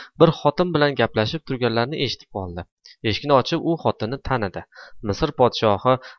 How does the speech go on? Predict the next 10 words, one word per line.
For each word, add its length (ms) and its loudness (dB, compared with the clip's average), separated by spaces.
Rasulullohga 600 2
tortiq 500 2
qilingan 420 -2
cho'ri 360 -4
Maryam 400 -2
edi. 200 -10
Hafsaning 480 4
yuragi 540 2
to'lib 360 -4
ketdi. 360 -12